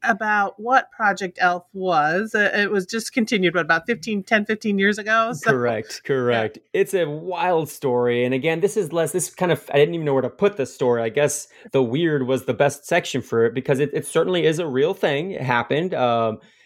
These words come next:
Speaker 2: it was a, a military program, Project Elf.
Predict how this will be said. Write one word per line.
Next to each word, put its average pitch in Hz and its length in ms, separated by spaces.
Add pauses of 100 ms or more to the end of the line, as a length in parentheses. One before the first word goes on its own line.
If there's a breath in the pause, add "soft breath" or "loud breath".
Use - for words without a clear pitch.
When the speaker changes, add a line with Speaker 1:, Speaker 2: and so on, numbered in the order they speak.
Speaker 2:
it - 60
was 131 140
a, 139 120
a 120 280
military 131 480
program, 139 500
Project 127 400
Elf. 131 280